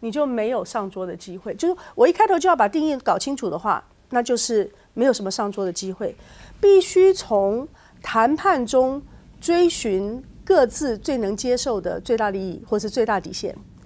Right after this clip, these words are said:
必须从协商中间寻找新的共识。所以谈判去寻找最大的利益，协商去寻找未来共识，是前提都是要能够上桌谈。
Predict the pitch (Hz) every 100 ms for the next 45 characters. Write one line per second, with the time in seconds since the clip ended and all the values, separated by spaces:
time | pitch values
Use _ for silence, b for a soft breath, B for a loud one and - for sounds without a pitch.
0 | B B B - 392 359 - 359 339 240
1 | 233 - 214 202 262 294 294 294 262 254
2 | 247 240 254 - 214 233 214 - 220 208
3 | 180 175 160 - 180 - B B B 320
4 | 262 - - 226 220 302 - 330 240 285
5 | 247 - 185 240 - - - B B 330
6 | 262 269 208 214 226 214 190 185 B B
7 | - 233 247 294 349 349 359 330 262 208
8 | 233 240 170 - 285 220 208 233 220 233
9 | - B B B - 311 226 - _ -
10 | - 233 302 262 240 240 240 - 269 220
11 | 196 202 220 185 190 -